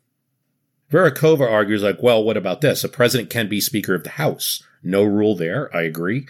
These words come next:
And a speaker is third in line of succession," to which I say, "Okay, that's a highly unusual scenario, not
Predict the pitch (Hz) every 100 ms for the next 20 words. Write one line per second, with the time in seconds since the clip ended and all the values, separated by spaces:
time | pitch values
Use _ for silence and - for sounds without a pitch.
0 | - - - 104 101 - 123 139 113 104
1 | 98 - 95 92 87 85 85 85 - -
2 | - 90 73 80 76 82 80 85 80 -
3 | 82 82 82 - _ _ _ _ 80 -
4 | 76 80 - _ _ _ 85 - - 92
5 | 95 104 101 92 95 90 87 - 87 90
6 | 85 82 - - 78 80 87 90 -